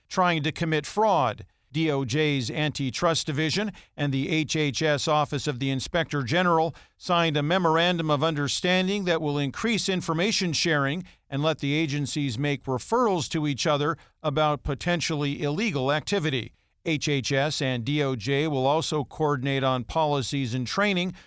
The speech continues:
for auditors and investigators. In November, D O J and the H H S O I G worked together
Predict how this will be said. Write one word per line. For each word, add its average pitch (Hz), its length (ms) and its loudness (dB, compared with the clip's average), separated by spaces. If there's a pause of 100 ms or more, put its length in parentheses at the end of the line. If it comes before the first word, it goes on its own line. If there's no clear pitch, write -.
(120)
for 165 240 0
auditors 185 580 2
and 156 300 -2
investigators. 139 960 -2 (340)
In 208 200 0
November, 147 580 2
D 156 240 2
O 147 140 2
J 156 420 2
and 135 160 0
the 127 220 -4
H 147 260 -2
H 135 260 0
S 135 240 0
O 151 180 0
I 131 200 2
G 135 240 -2
worked 139 300 -2
together 147 500 0